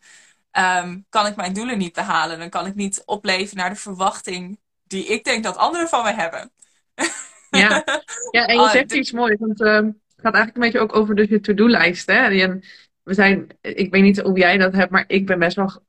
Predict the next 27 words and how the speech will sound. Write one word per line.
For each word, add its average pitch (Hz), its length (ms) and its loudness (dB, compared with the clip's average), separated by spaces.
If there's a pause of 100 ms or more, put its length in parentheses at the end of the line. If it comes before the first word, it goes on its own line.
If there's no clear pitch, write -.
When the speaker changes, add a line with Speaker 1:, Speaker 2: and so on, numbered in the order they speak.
Speaker 2:
geneigd 196 520 2
om 196 200 2
op 214 180 2
te 247 100 -6
schrijven 214 440 0
wat 208 180 -6
ik 196 120 0
allemaal 175 360 -2
wil 180 180 -4
doen. 220 320 0 (420)
Ehm, 196 380 4
en 220 40 0
dan 214 100 2
Speaker 1:
Mhm. 220 80 4
Speaker 2:
wordt 214 180 4
zo'n 208 120 -4
lijst 190 380 0
al 185 120 -4
best 196 220 -2
wel 190 120 -2
lang, 180 380 2
best 190 260 -6
wel 170 140 -6
snel 175 260 -4
heel 165 180 -4
lang. 208 480 -6 (300)
Ehm, 196 560 6